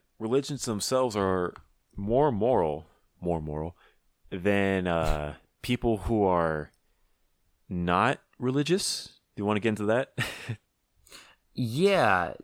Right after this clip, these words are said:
Speaker 2: t-, yeah, yeah. Let's
Speaker 1: Atheism
Speaker 2: do that. Let's
Speaker 1: versus
Speaker 2: do
Speaker 1: religion?
Speaker 2: that. Actually,
Speaker 1: Okay.
Speaker 2: yeah, definitely.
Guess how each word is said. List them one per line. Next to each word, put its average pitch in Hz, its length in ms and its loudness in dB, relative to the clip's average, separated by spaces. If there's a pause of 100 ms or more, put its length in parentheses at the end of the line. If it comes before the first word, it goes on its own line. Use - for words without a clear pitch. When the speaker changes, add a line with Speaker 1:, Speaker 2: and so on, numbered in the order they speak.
Speaker 2:
t-, - 140 -4
yeah, 139 220 4
yeah. 120 160 4
Let's 107 200 2
Speaker 1:
Atheism 104 280 6
Speaker 2:
do - 20 2
that. 92 80 2
Let's - 160 4
Speaker 1:
versus 190 40 -2
Speaker 2:
do 135 100 4
Speaker 1:
religion? 90 240 2
Speaker 2:
that. 87 100 0
Actually, 90 320 -8
Speaker 1:
Okay. 78 160 -8 (300)
Speaker 2:
yeah, 98 420 -2
definitely. 95 500 -4